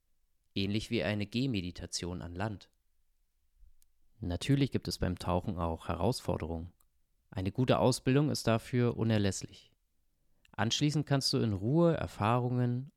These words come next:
und Selbstvertrauen sammeln. Die besten Tauchlehrer und Tauchlehrerinnen wissen, was du brauchst und wie du es erreichen kannst.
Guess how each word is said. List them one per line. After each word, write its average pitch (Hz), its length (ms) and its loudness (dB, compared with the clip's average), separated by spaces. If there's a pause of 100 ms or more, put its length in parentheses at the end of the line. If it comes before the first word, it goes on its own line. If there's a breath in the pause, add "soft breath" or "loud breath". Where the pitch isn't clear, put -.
und 143 220 -2
Selbstvertrauen 82 760 -2
sammeln. 82 400 -6 (1500)
Die 98 80 -2
besten 135 600 2
Tauchlehrer 110 840 0
und - 160 -6
Tauchlehrerinnen 95 840 -2
wissen, 101 400 -2 (540)
was - 180 -2
du 85 120 -6
brauchst - 580 -2
und 107 160 -4
wie 101 100 0
du 104 120 -2
es 110 100 -2
erreichen 95 420 -2
kannst. - 480 -12